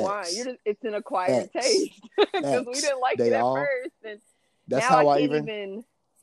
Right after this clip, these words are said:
Speaker 1: It's like certain brands of, uh, red wine, like sweet red wine, that I don't like because some of them are too sweet.
Speaker 2: Yeah,
Speaker 1: Like
Speaker 2: I don't like 'em like that.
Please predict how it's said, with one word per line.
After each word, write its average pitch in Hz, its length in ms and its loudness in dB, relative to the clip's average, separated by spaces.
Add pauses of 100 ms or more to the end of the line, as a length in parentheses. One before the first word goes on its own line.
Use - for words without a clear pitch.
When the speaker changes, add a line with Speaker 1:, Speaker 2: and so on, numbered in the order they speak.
(160)
Speaker 1:
It's 233 120 -4
like 262 240 0
certain 220 300 -6
brands 196 400 -4
of, 175 240 -2
uh, 156 320 -4
red 165 300 2
wine, 151 520 -6 (100)
like 160 260 -2
sweet 202 280 -6
red 147 280 0
wine, 143 300 -4
that - 120 -2
I 147 100 0
don't 151 380 -2
like 143 260 2
because 160 360 -2
some 180 160 0
of 185 120 -2
them 175 180 2
are 151 160 2 (140)
too 160 220 -4
sweet. 151 420 -4 (300)
Speaker 2:
Yeah, 123 140 4
Speaker 1:
Like 160 260 8
Speaker 2:
I 131 80 2
don't 123 140 2
like 123 200 0
'em 110 140 -4
like 98 200 -6
that. 104 160 -2